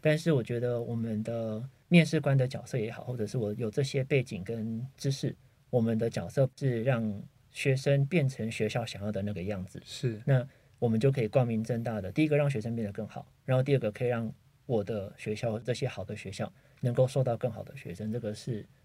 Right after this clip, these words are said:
Speaker 1: 比较真的是双赢的方式。
Speaker 2: 嗯，嗯，嗯。
Speaker 1: 但是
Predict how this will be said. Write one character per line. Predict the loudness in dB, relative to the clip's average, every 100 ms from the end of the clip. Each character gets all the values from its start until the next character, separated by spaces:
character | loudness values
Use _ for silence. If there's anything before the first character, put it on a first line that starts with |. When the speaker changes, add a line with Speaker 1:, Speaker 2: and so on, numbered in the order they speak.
| _
Speaker 1:
比 | 0
较 | 4 4
真 | 6
的 | 2
是 | 0
双 | -4 -4 -4
赢 | -6
的 | -8
方 | -10 -10
式。 | -12 -2
Speaker 2:
嗯， | 6 8 8 2 -6
嗯， | -2
嗯。 |
Speaker 1:
但 | 0
是 | 2 0